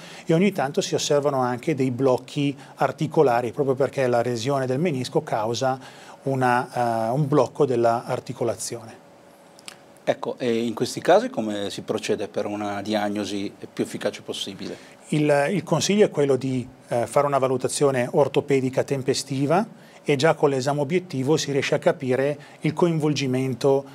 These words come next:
Speaker 1: il grado di coinvolgimento dell'articolazione, se è soltanto una problematica meniscale o se sono lesionati anche i legamenti.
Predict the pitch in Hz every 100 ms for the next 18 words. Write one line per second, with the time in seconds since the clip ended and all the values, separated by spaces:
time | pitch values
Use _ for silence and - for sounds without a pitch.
0 | - 135 123 143 151 143 - 147 143 147
1 | 139 151 127 131 127 123 117 - 123 147
2 | 160 - 135 113 131 165 175 - - 135
3 | - 123 135 139 131 139 131 131 131 131
4 | 131 156 175 - 120 123 143 - 151 143
5 | 165 - 165 - 135 127 131 127 - -
6 | 151 165 151 131 120 120 131 120 113 110
7 | 120 120 - 139 127 123 117 107 101 98
8 | 123